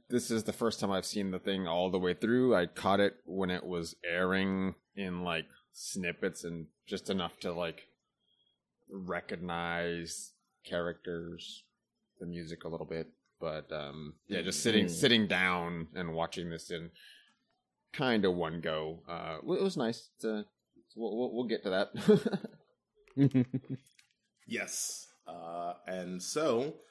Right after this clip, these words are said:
Speaker 3: uh, I think, uh, w-, I will cap thing, or cap,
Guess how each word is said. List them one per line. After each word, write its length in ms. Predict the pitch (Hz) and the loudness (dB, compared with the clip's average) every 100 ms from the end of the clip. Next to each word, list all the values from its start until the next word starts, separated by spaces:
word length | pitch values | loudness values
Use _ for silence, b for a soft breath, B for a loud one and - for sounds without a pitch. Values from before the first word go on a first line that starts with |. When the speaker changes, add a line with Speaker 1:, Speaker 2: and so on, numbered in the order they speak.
| b b b | b b b
Speaker 3:
uh, 720 | 92 87 90 87 87 85 82 78 - | -2 -2 0 -2 -2 -2 -6 -8 -14
I 160 | 80 80 - - | -12 -12 -12 -10
think, 320 | 90 104 107 - - | -8 -8 -10 -20 -18
uh, 160 | 78 76 | -14 -10
w-, 360 | 78 80 80 69 - | -10 -10 -12 -16 -16
I 160 | 78 | -14
will 220 | 78 73 - - | -12 -14 -18 -14
cap 200 | 90 80 _ - | -12 -12 _ -8
thing, 220 | 92 - | -8 -6
or 240 | 78 71 - | -8 -8 -12
cap, 340 | - - 69 | -18 -14 -16